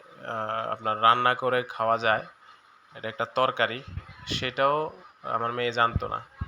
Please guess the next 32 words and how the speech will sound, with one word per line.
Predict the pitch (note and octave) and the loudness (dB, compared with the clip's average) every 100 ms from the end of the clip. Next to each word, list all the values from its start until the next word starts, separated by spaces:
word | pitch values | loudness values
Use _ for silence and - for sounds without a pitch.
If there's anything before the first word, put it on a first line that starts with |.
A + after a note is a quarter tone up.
| - - - - - - | -12 -20 -20 -12 -10 -8
তো | A#1+ A#1+ - - - - | -8 -10 -12 -20 -20 -12
সেজন্য | - - C3+ C#3 C#3+ C#3 C3+ - - | -10 -8 -6 -6 -2 -2 -2 -4 -10
যখন | C3+ B2 C3 | -6 -4 -2
আমরা | C3 C3 | 0 0
ঘুরতে | B2+ B2 - C3+ | 0 -4 -6 -6
বের | B2+ | -4
হয়েছি, | B2+ B2+ C3 | -6 -10 -10
শাপলা | B2 - A#2+ | -10 -6 -6
ফুল | B2+ B2+ B2+ G#2+ - - | -6 -10 -10 -16 -20 -20
দেখছে, | A#2+ A2 - B2+ | -10 -10 -8 -10
সে | A#2+ B2+ | -8 -6
আমাকে | A#2+ B2 B2 | -4 -6 -8
বিভিন্ন | A#2 A#2 A#2+ | -10 -8 -8
প্রশ্ন | A2+ A#2 - C3 | -6 -8 -8 -8
করেছে, | B2 A#2+ B2 C3+ | -6 -6 -8 -12
সে | - A#2+ A#2+ - | -10 -10 -10 -14
উত্তরে | C3 - B2+ C3+ | -12 -6 -4 -4
আমি | - A#2+ A#2+ - - _ - - | -4 -8 -10 -14 -20 _ -20 -14
অনেক | C3 B2+ | -6 -4
কিছু | C3 | -4
তাকে | C3 C3 C3 | -4 -4 -4
জানিয়েছি, | B2+ B2+ B2 B2 A#2 | 2 2 2 -2 -4
অনেক | B2 A#2 | -4 -6
কিছু | A2+ | -8
বুঝিয়েছি | A2+ A#2 A2+ A2 A2 | -10 -8 -8 -8 -10
যে | A2+ | -12
শাপলা | A2+ B2+ - C3 C3+ - - - _ - - - | -6 -6 -2 0 -2 -4 -20 -20 _ -20 -20 -16
ফুল | C#3 C#3+ | -10 -2
আমাদের | C3 A#2+ A#2+ B2+ | 0 0 0 0
বাংলাদেশের | A#2 A2+ A2 A2 A#2 - D3+ D3 | 0 0 0 -2 -4 -4 -6 -4
জাতীয় | A#2+ G#2+ A2 G#2 | -4 -4 -8 -10
ফুল | - C3+ D3 | -12 -10 -10